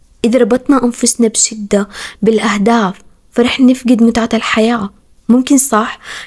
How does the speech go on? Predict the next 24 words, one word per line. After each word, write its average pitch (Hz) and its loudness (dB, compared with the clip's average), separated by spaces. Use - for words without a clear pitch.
يكون 262 2
البشر 240 2
هم 226 4
أذكى 254 -2
الحيوانات 220 2
على 208 2
هذا 202 2
الكوكب، 196 -2
لكن 247 2
هل 269 0
إحنا 202 -2
الأكثر - 0
حكمة؟ - -6
الحكمة 254 0
بعد 226 0
كل 254 -2
شيء 208 -2
ما 277 2
تتعلق 254 0
بالمعرفة. 220 0
لما 226 4
نقول 240 2
شخص - -2
حكيم 214 -2